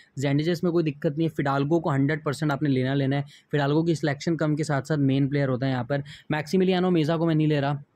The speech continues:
थोड़ा दिक्कत आ सक-, क्रिएट कर सकता है, but भगवान से को ना करे, ठीक है। आगे से अगर बात करें then यहाँ पर आपने मॉन्टेरी के एक प्लेयर को ज़रूर लेना है जिसका नाम है एस मेदीना। ड्रॉप आउट मत करना, मैं फिर बोल रहा हूँ, मैंने पूरा देखा है,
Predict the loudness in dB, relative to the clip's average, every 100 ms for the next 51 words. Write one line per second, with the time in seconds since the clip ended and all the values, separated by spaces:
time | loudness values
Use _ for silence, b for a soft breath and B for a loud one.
0 | -4 -2 -2 -2 -2 -2 -2 -2 0 0
1 | 0 -4 -4 -4 -2 -2 -2 -2 -2 -2
2 | -2 -2 -4 -4 -6 -8 B B B -2
3 | 0 2 0 0 0 0 0 0 -2 0
4 | -2 0 2 2 0 0 2 2 0 0
5 | 0 0 0 -2 -8 B B -2 -2 0
6 | 0 0 0 2 2 2 0 -2 -2 0
7 | 0 0 0 0 0 0 0 2 0 2
8 | 0 -2 -4 -4 -2 -6 b b b -2
9 | 2 2 4 4 4 2 0 2 2 2
10 | 2 2 0